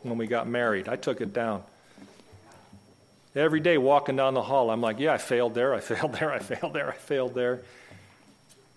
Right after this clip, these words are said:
And I wrestle with this. Philippians four eight. "Finally, brothers, whatever is true, whatever is honorable, whatever is just, whatever is pure, whatever is lovely, whatever is commendable,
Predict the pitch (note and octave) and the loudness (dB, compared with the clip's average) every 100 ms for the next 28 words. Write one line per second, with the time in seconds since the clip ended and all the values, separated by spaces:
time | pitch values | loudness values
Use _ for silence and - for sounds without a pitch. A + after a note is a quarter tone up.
0 | _ _ _ C#3+ E3 C#4 G3 E3+ - D#3+ | _ _ _ -2 0 4 4 4 2 0
1 | D3+ E3+ A2 - - G2 - - - _ | 0 0 -2 -4 -14 -18 -18 -20 -20 _
2 | _ _ _ _ _ _ - _ _ - | _ _ _ _ _ _ -20 _ _ -4
3 | C#3+ D3+ D3+ B2+ - C3+ B2+ C3 A2+ - | 2 2 2 -2 -2 -2 0 0 -4 -2
4 | - F#3+ C4 G3+ C3 C3+ C#3 - C#3+ E3 | 2 4 6 4 4 4 4 2 4 4
5 | D#3 D3+ - - G3+ F#3+ C3 C3 C#3 C#3+ | 4 0 -4 -4 4 4 4 2 2 2
6 | D3+ B2+ D3+ D3+ D#3+ B2+ A2+ A2 A#2+ D3 | 2 0 0 0 2 2 0 2 4 4
7 | C3+ B2+ B2+ - D3 D3 - - - - | 4 2 2 0 4 4 2 -4 -18 -20
8 | - - - B2 D3+ F3 F3+ - - G#3+ | -20 -20 -2 4 6 6 4 2 2 4
9 | F3 B2+ D3+ F#3 F#3 - E3+ E3 C3 A#2 | 6 6 6 6 4 4 2 4 2 2
10 | C3 F#3+ G3 F3+ - E3+ D#3+ D#3 A2 G2 | 4 4 4 2 0 0 2 2 0 0
11 | - | -4